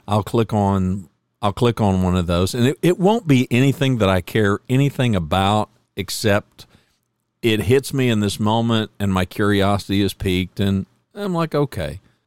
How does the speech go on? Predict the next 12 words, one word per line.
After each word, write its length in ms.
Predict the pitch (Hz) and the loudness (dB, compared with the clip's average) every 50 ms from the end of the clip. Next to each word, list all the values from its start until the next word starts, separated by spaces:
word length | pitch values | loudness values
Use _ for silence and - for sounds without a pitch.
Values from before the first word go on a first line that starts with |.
| _ _ - | _ _ -4
And 140 | 131 156 185 | 0 0 0
it 100 | 196 - | 0 0
could 160 | - 165 127 | -2 0 2
be 140 | 147 143 135 | 2 2 2
something 540 | - - 156 160 160 - - 175 170 147 131 | 2 0 0 0 0 2 2 2 2 4 4
that 200 | 131 120 120 - _ _ _ _ _ _ _ _ _ _ _ _ _ _ _ _ _ _ - | 2 2 2 0 _ _ _ _ _ _ _ _ _ _ _ _ _ _ _ _ _ _ -6
I 220 | 165 185 196 196 | -4 0 2 2
wouldn't 580 | 190 160 156 160 170 165 160 170 165 160 - 104 | 2 4 4 6 6 6 4 2 0 -2 -4 -2
be 220 | 123 139 143 143 | 0 2 2 4
remotely 840 | 127 135 139 135 131 135 139 143 147 147 139 - 98 98 98 95 90 | 4 2 2 2 2 2 2 4 4 4 4 2 2 2 2 2 2
interested 540 | 87 78 - 87 82 - - - 82 73 73 | 0 0 0 -2 -2 -2 -4 -4 -4 -4 -6
in. 300 | 64 65 67 62 - | -8 -10 -10 -12 -14